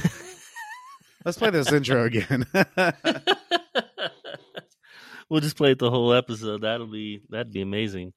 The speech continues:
Speaker 2: Probably better than this.
Speaker 1: I think the whole thing would take up a whole episode.
Speaker 2: Yeah, it took a long time.
Speaker 1: So,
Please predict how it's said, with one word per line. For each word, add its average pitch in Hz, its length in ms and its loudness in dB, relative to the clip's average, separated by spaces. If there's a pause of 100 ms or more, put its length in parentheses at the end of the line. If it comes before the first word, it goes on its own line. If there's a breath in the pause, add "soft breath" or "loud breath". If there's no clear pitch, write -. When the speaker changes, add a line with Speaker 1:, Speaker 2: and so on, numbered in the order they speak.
(100)
Speaker 2:
Probably 95 220 0
better 98 260 0
than 87 100 -8
this. 101 360 -8
Speaker 1:
I 110 80 2
think 123 160 0
the 107 80 -4
whole 110 160 0
thing 117 220 -2
would 104 120 -2
take 107 180 2
up 120 140 -2
a 101 60 -2
whole 95 240 -4
episode. 92 400 -12 (760)
Speaker 2:
Yeah, 92 60 -8
it 85 80 -10
took 90 100 -8
a 92 40 -6
long 90 160 -8
time. 90 320 -10 (1120)
Speaker 1:
So, 139 320 0